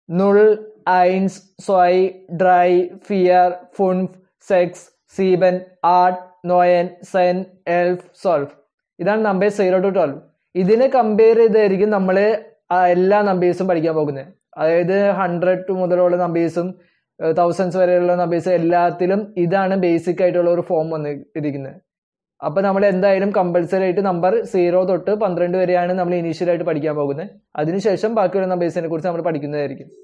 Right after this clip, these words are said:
So, thank you for watching my channel.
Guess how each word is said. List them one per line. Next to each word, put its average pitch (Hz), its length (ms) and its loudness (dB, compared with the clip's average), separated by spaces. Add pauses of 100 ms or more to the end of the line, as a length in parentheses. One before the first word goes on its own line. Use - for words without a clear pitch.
(720)
So, 202 360 4
thank 185 260 2
you 208 120 -2
for 202 140 2
watching 190 280 0
my 185 60 -2
channel. 180 360 0